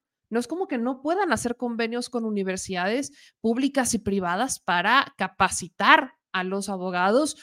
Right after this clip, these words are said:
o a los que están estudiando derecho para que terminando su carrera o antes de terminar su carrera puedan irse a estudiar. No, no estamos hablando de eso. Pueden hacerlo, pero no lo hacen, o algunos lo hacen y otros no. Hablamos de que hay una cúpula dorada que además tiene llave y candado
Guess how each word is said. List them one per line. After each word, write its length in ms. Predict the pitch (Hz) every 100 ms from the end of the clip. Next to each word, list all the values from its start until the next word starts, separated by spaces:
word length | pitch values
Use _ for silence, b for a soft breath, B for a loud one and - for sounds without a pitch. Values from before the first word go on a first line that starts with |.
| b
o 80 | 196
a 20 |
los 160 | 208 202
que 80 | 202
están 200 | 226 240
estudiando 480 | 254 220 202 220 240
derecho 460 | 196 202 208 262
para 180 | 196 180
que 180 | - 190
terminando 720 | _ 294 190 196 214 277 320
su 180 | - 240
carrera 440 | 214 220 226 -
o 160 | 214 214
antes 240 | 294 311
de 80 | 285
terminar 340 | 233 220 220
su 100 | 233
carrera 300 | 240 208 226
puedan 220 | 226 226 247
irse 200 | 262 254
a 20 |
estudiar. 340 | - 196 220 B B -
No, 140 | 302
no 120 | 311
estamos 360 | 339 359 370 349
hablando 400 | 262 269 269 247
de 80 | 294
eso. 160 | 247
Pueden 320 | - 302 349
hacerlo, 340 | 349 277 311 349
pero 200 | 262 220
no 100 | 247
lo 160 | 285 254
hacen, 280 | 330 339 220
o 100 | 233
algunos 420 | 226 254 330 294
lo 60 |
hacen 220 | 285 320 285
y 20 |
otros 300 | 294 269 220
no. 220 | 330 - b _ _
Hablamos 400 | - 605 440 480 349
de 80 |
que 120 | 294 359
hay 100 | 415
una 200 | 427 359
cúpula 500 | - 359 403 392 330
dorada 340 | 254 311 330
que 100 | -
además 380 | 247 247 320 -
tiene 300 | 349 339 302
llave 380 | 285 330 349 -
y 160 | 262 -
candado 720 | 240 226 226 311 349 233